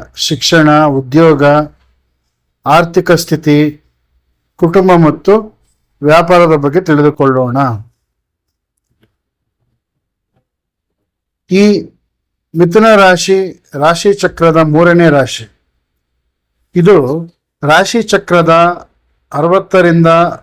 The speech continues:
ತೊಂಬತ್ತನೇ ಡಿಗ್ರಿಗಳನ್ನು ಹೊಂದಿದೆ. ಮೊದಲಿಗೆ ಮೂರು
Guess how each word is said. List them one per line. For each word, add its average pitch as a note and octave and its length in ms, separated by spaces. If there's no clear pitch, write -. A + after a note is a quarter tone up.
ತೊಂಬತ್ತನೇ E3+ 600
ಡಿಗ್ರಿಗಳನ್ನು D3 680
ಹೊಂದಿದೆ. C#3 400
ಮೊದಲಿಗೆ F3 500
ಮೂರು G#3 300